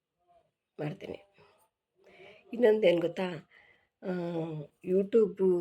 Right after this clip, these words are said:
ಮಾಡಕ್ಕೆ ಹಿಡಿದ್ರೆ ರೀಲ್ಸ್ ಮಾಡೋಕ್ಕೆ ಬರೋದೇ ಇಲ್ಲ ಹೇಳ್ಬೇಕು ಅಂದ್ರೆ. ರೀಲ್ಸೇ ಮಾಡ್ತಾ ಹೋಗ್ಬೇಕು, ರೀಲ್ಸೇ ಮಾಡ್ತಾ ಹೋದರೆ, ಹ್ಮ್, ಆ್ಯಕ್ಟ್ ಮಾಡೋಕ್ಕೂ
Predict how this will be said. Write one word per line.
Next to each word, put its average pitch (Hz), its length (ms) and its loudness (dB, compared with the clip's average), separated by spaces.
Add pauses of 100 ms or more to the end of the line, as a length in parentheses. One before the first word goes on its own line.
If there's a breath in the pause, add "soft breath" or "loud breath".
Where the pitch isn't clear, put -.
(180)
ಮಾಡಕ್ಕೆ 165 280 0
ಹಿಡಿದ್ರೆ 165 360 -2
ರೀಲ್ಸ್ 180 480 0
ಮಾಡೋಕ್ಕೆ 175 640 0 (200)
ಬರೋದೇ 165 460 2
ಇಲ್ಲ 151 100 0 (300)
ಹೇಳ್ಬೇಕು 170 340 -6
ಅಂದ್ರೆ. 196 180 -10 (560 loud breath)
ರೀಲ್ಸೇ 185 380 2 (280)
ಮಾಡ್ತಾ 156 380 -2
ಹೋಗ್ಬೇಕು, 151 300 -4 (140)
ರೀಲ್ಸೇ 185 340 -2
ಮಾಡ್ತಾ 160 340 -6
ಹೋದರೆ, 147 300 -4 (1000)
ಹ್ಮ್, 165 520 -2 (320)
ಆ್ಯಕ್ಟ್ 185 260 -2
ಮಾಡೋಕ್ಕೂ 170 340 -2